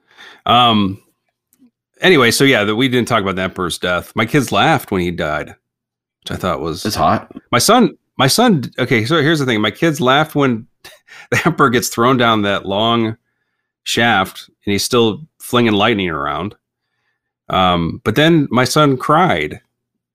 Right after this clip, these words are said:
Speaker 1: when Darth died.
Speaker 2: Really?
Speaker 1: I think 'cause, 'cause Luke was so emotional. I think that was it. I was like, I was, I was like, um, I said, I said, "Son, a piece of shit just died. What's,
Speaker 2: <laughs>
Speaker 1: what's happening? Why are you, don't you understand he sucks?" So I said.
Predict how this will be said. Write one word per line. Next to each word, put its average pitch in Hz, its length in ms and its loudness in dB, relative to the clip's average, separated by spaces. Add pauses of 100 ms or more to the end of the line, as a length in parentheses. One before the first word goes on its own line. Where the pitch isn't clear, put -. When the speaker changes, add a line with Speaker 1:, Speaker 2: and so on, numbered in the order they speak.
(160)
Speaker 1:
when 104 160 -2
Darth 127 320 0
died. - 320 -6 (720)
Speaker 2:
Really? 120 420 2 (320)
Speaker 1:
I - 40 -14
think 131 200 -2
'cause, 110 200 -2
'cause 107 240 -4
Luke 135 200 4
was 110 140 0
so 87 160 0
emotional. 85 480 -6
I 87 80 -6
think - 220 -8
that - 160 -6
was 87 180 -10
it. 76 160 -4
I - 60 -4
was 95 180 -6
like, 113 160 -4
I 95 60 -2
was, 101 360 -4
I 110 40 -6
was 107 180 -6
like, 95 260 -4
um, 85 440 -2 (200)
I 95 100 -4
said, 98 420 0
I 92 80 0
said, 95 240 0
"Son, 117 540 2
a - 40 -4
piece 156 280 0
of 135 80 0
shit 185 260 0
just 85 240 -4
died. 76 280 -2
What's, - 460 -2
Speaker 2:
<laughs> - 80 -20
Speaker 1:
what's 120 140 -2
happening? 123 460 0
Why 120 180 4
are 135 80 4
you, 131 280 2 (420)
don't 135 160 6
you 143 80 6
understand 127 460 2
he 117 40 2
sucks?" 147 440 -2
So 508 640 -10
I 294 60 4
said. - 560 -2